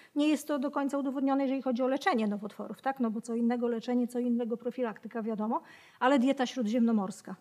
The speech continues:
zdecydowanie. Model diety śródziemnomorskiej, piramida zdrowego żywienia diety śródziemnomorskiej, bo też ona,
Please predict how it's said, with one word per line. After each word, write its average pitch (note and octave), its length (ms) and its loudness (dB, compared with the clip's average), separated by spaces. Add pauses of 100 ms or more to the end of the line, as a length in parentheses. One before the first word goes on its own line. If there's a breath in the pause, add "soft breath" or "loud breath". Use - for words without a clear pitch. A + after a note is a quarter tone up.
zdecydowanie. A3 680 2
Model A#3+ 320 2
diety A#3+ 280 0
śródziemnomorskiej, B3+ 880 0 (380 loud breath)
piramida A#3+ 580 4
zdrowego B3 600 0
żywienia B3+ 560 2
diety B3+ 380 0
śródziemnomorskiej, C4 760 0
bo A#3+ 100 0
też A#3+ 220 -4
ona, A#3 340 -2